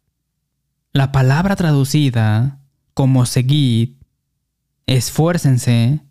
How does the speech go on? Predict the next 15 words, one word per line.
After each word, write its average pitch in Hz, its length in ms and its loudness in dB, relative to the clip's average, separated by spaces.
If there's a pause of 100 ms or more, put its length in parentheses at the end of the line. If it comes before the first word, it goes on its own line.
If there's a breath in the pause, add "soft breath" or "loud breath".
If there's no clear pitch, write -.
(320)
en 127 120 0
la 117 100 -2
versión 139 420 0
Nueva 139 240 2
Traducción 120 500 0
Viviente, 123 840 0 (540)
literalmente 151 840 0
significa 120 1000 0 (600)
correr 135 560 0
velozmente 135 1160 0 (480)
para 127 180 0
atrapar 135 400 -2
a 120 140 0
una 202 320 2
persona 131 840 0